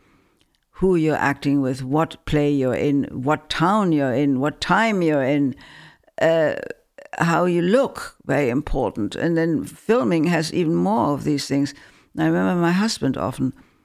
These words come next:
complaining about the, um, mood in a film while you're shooting. It can destroy the whole thing, and nobody knows what happened. Nobody knows what set it off.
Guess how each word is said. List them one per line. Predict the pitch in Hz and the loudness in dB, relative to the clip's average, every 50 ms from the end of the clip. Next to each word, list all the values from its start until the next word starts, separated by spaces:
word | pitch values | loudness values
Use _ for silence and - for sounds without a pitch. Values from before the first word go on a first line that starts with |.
| _ _ - | _ _ -12
complaining | - 175 143 - - 147 139 143 135 131 110 | -8 -8 -6 -4 -2 -2 0 0 0 0 -2
about | 120 123 - 120 117 120 110 - - _ _ _ _ - | -4 -4 -4 -2 -2 -2 -2 -4 -8 _ _ _ _ -6
the, | 143 139 120 117 101 - - - - | -4 -4 -2 -2 -4 -6 -8 -10 -8
um, | 147 143 127 123 131 120 131 - _ _ _ _ _ _ _ _ _ - | -6 -4 -4 -4 -4 -6 -8 -10 _ _ _ _ _ _ _ _ _ -2
mood | 147 170 190 196 185 165 156 131 - - 127 - - | 0 0 2 2 2 2 0 0 -2 -10 -14 -16 -8
in | - 143 139 | -4 -2 -2
a | 131 135 | -2 -2
film | - - - 156 151 139 131 120 123 120 - _ - - _ _ _ | -4 -2 0 0 2 2 0 0 -2 -4 -6 _ -20 -20 _ _ _
while | - 135 135 139 | -4 -2 0 0
you're | 123 120 | 0 -2
shooting. | 131 - 165 165 147 139 120 131 | -2 -2 -2 -2 -2 -2 -2 -2
It | 135 - - - | -2 -4 -6 -4
can | 147 135 139 139 | -2 -2 -2 -2
destroy | 131 127 - - - _ - 135 143 147 165 170 156 | -2 -6 -8 -10 -12 _ -6 -2 0 0 2 0 0
the | - - 131 | 0 -2 -2
whole | 139 143 135 127 | 0 0 -2 -2
thing, | 127 - - 139 135 123 | -4 -2 -2 -2 0 0
and | 120 139 135 - - _ _ _ | -2 -4 -4 -6 -16 _ _ _
nobody | - 143 135 139 143 156 175 202 - - 214 - - 190 190 | -6 -2 0 0 2 2 0 0 -2 -2 -2 -2 0 0 0
knows | 190 - 165 165 - 180 - - | 0 0 0 0 -2 -4 -4 -4
what | - 165 | -4 -2
happened. | 165 165 - - 117 120 120 - - - - - _ - | -2 -2 -2 -2 -2 -2 -2 -4 -8 -20 -20 -20 _ -2
Nobody | 147 165 170 170 175 175 - 165 160 156 165 | 0 0 2 2 0 0 0 -2 -2 0 -2
knows | 160 165 160 151 156 151 - - | 0 0 0 -2 -2 -4 -4 -6
what | 143 143 - - _ _ _ _ _ _ _ _ _ | -6 -6 -6 -10 _ _ _ _ _ _ _ _ _
set | - - - 160 156 - | -12 -4 -2 -2 -2 -2
it | 147 151 156 | -4 -2 0
off. | 151 127 117 113 - - | 0 0 -2 -4 -6 -14